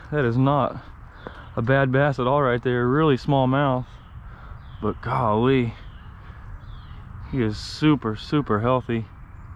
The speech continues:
Really, really nice bass for this tiny little creek, actually.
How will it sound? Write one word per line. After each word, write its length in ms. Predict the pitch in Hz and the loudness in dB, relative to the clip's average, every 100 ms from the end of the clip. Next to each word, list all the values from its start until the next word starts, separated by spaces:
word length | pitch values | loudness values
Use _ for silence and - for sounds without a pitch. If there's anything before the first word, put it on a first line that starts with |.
| - - - - - | -16 -16 -16 -12 -2
Really, 540 | 123 139 143 127 117 - - - - - - - | 4 6 6 4 2 -4 -16 -18 -16 -16 -16 -6
really 380 | - 143 160 143 | 4 6 8 6
nice 300 | 123 127 120 | 4 4 2
bass 320 | 117 131 127 | 0 2 2
for 100 | - | 0
this 160 | 120 123 | -4 -2
tiny 220 | - 117 | 2 2
little 180 | 117 113 | 2 0
creek, 260 | - 131 127 | 0 0 2
actually. 480 | 123 120 123 123 | 2 0 -2 -2